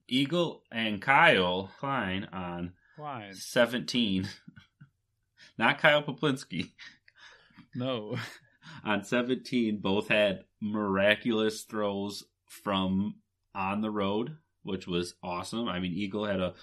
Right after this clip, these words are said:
Speaker 1: much tougher one 'cause he had to straddle the literal wall, whatever they're called,
Speaker 2: Right.
Speaker 1: and then just forehand it. But, that's, you know, that's Eagle things.
Speaker 2: Hole seventeen was playing as the second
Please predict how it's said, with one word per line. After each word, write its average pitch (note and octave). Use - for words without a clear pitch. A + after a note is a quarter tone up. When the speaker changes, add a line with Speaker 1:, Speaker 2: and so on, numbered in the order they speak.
Speaker 1:
much G2+
tougher G2
one G2+
'cause F#2
he F#2
had F2
to F2
straddle F#2
the -
literal F#2
wall, F2
whatever F#2+
they're G2+
called, A2
Speaker 2:
Right. A2
Speaker 1:
and E2+
then E2
just E2
forehand F2
it. -
But, -
that's, A2
you B2+
know, B2
that's -
Eagle B2
things. -
Speaker 2:
Hole C#3+
seventeen C3+
was B2+
playing A2+
as G#2+
the G#2+
second C#3+